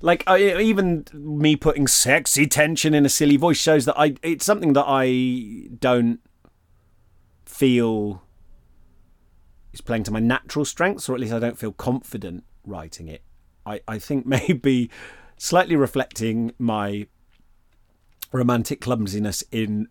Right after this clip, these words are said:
r-, real life. I, I, you know, I, I've never historically been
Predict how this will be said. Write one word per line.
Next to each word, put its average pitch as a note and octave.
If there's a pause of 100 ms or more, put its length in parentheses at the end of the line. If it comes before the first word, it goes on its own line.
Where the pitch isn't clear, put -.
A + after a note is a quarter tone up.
r-, G#2
real A#2+
life. G2+
I, A2
I, B2
you A#2+
know, G#2+
I, A#2 (140)
I've A#2
never A#2+ (280)
historically A2+ (400)
been G2